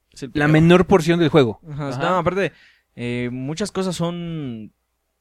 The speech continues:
Speaker 1: no sé, el pinche anillo ese me caga.
Speaker 2: Mm.
Speaker 1: El anillo ese de, no me acuerdo cómo se llama, pero como de percepción.
Speaker 2: Ya.
Speaker 1: Me caga esa madre.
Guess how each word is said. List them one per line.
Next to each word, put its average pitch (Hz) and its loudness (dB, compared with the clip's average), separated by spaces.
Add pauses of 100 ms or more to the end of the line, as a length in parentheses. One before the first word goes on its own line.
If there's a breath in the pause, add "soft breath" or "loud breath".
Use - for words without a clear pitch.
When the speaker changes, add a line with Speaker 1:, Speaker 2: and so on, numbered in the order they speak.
(320)
Speaker 1:
no 135 -8
sé, 160 -2
el 147 0
pinche 185 -2
anillo 190 2
ese 220 -2
me 139 -10
caga. 131 -14 (140)
Speaker 2:
Mm. 123 -2 (400)
Speaker 1:
El 123 -18
anillo 139 -4
ese 147 0
de, 113 -8 (640)
no - -14
me 147 -4
acuerdo 143 2
cómo 131 -6
se 120 -12
llama, 107 -10
pero 104 -14
como 113 -10
de 113 -8
percepción. - -10 (300)
Speaker 2:
Ya. 107 -10
Speaker 1:
Me 120 -16
caga 120 -6
esa 156 -14
madre. 117 -12